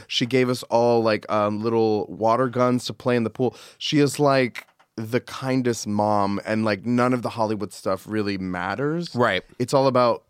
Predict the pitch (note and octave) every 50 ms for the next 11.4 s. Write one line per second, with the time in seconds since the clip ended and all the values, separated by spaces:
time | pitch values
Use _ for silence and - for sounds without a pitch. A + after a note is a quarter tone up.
0 | A2 G#2+ B2 A#2+ A2+ A2+ A2 G#2+ A2 F#2+ F#2+ A2 G2+ G#2 G2 F#2+ G#2+ G#2+ A2 G#2
1 | - A#2 A2+ G#2 - - A2 A2+ - - E3+ E3 C3+ - C3 B2+ B2+ B2+ A#2 G#2+
2 | G#2 G2 G2 G2 - - G2+ - - F#2+ F#2 - - G2 F#2 G2 G#2 G2+ G2 G2
3 | F2 - - G#2 G2+ G2 G2 - _ _ _ _ _ _ _ - G#2+ G#2+ A2 A2
4 | - - G#2 F#2+ F2+ F2+ D#2 - - F2 F2+ E2+ - - B1+ D#2+ - - - -
5 | - G#1 - - - - - - - G2+ - - D3 D#3 D3+ D3 C#3+ C#3 C#3+ C#3
6 | - - D3 C#3 C3+ A#2 G2+ A#2+ - - - - A#2 A2+ G#2 G2 - - G2 E2
7 | D#2+ - A#2 A2+ G#2 G#2 G2+ F#2+ F#2+ A2 G#2+ - - A#2+ A2 - - G#2+ - -
8 | G2+ F2+ F2+ F#2+ F#2 F2 D#2+ - F#2 C#2+ D2 - - - B1 C#2+ B1+ F#2 G2+ -
9 | B2 G#2 - B2+ A#2+ A2+ G2+ F2+ - C#3 D3 C#3 B2+ - C#3+ B2+ A2+ G2 F2+ F2
10 | D2 G2 G2 F#2 F2+ F2+ E2 D#2 F#2+ F2 G#2+ A2 G#2+ G2+ F#2+ F#2+ G2 F#2+ F#2 F2
11 | E2 D#2+ D#2+ D#2 E2+ E2+ -